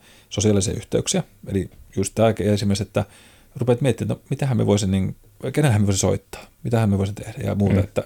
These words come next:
Speaker 1: että se ei ole aina, että no, no okei, voit laittaa tietenkin puhelimella sen chattiviestiä ja näin, mut, mut kuitenkin se, että se joudut miettimään sosiaalisia interaktioita. Ja sitten nämä neurotieteilijät porukassa oli havainnut myös sitä, että aivoissa on tämmöinen kuin oletusverkkotila.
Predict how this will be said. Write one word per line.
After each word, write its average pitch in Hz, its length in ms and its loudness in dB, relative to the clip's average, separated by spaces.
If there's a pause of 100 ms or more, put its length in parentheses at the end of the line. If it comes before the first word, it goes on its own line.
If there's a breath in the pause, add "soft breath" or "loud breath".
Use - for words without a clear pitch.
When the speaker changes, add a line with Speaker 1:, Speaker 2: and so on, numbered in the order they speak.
Speaker 1:
että - 140 -6
se 110 80 0
ei 107 100 6
ole 113 100 6
aina, 107 140 4
että 104 160 0
no, 107 120 -2 (260 loud breath)
no 127 100 4
okei, 98 220 2
voit 92 160 0
laittaa 98 220 0
tietenkin 101 440 -2
puhelimella 98 380 0
sen 95 120 -4
chattiviestiä 101 640 -4
ja 95 40 0
näin, 92 220 0 (120)
mut, - 340 -6
mut 104 160 -4
kuitenkin 107 380 2
se, - 160 -2
että - 120 -4
se 98 60 -2
joudut 98 360 0 (180)
miettimään 104 500 2
sosiaalisia 98 440 -2
interaktioita. - 720 -2 (720 loud breath)
Ja 104 260 2
sitten 107 240 0
nämä 107 100 6
neurotieteilijät 107 600 2
porukassa 104 380 4
oli 95 60 0
havainnut 98 280 4
myös 98 160 2
sitä, 101 200 0
että - 180 -4
aivoissa 104 380 4
on 98 40 -4
tämmöinen 95 300 0
kuin - 140 -4
oletusverkkotila. 101 1080 -2